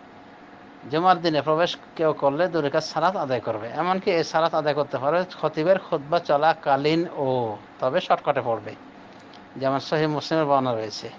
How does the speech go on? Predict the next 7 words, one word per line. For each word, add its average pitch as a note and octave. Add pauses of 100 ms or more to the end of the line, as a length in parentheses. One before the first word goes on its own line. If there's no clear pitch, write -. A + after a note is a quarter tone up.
(1500)
"ইযা C#3
দাখালা C#3+
আহাদুকুমুল C#3+
মাসজিদা C3
ওয়াল A#2+
ইমামু C3+
ইয়াখতুব C#3